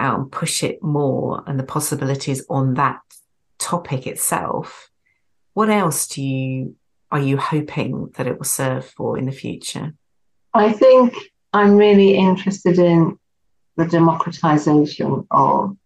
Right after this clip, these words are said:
Speaker 2: ideas. One of the things I find really challenging around leadership is it, the people who lead are usually not the most capable. They're not necessarily the people who are the thinkers.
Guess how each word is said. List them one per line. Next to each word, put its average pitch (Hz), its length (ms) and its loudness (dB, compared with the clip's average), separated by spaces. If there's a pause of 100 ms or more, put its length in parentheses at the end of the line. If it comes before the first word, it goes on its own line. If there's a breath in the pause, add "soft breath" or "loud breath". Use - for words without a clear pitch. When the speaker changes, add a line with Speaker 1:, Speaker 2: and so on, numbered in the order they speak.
Speaker 2:
ideas. 135 800 2
One 208 240 6
of 196 100 8
the 185 280 4
things 175 240 4
I 170 180 4
find 156 280 2
really 139 220 0
challenging 139 760 -2 (160)
around 147 560 0
leadership - 580 -6
is - 340 -8 (1120)
it, 143 240 -2
the 185 100 4
people 220 400 4
who 190 60 8
lead 165 320 6
are 151 340 -2
usually 160 400 6
not 151 400 4 (120)
the 147 60 2
most 139 340 0
capable. 175 540 -6 (140)
They're 156 120 -2
not 165 280 4
necessarily 156 720 2
the 139 120 0
people 160 360 -2
who 147 140 2
are 147 160 2
the 143 320 2 (240)
thinkers. - 640 0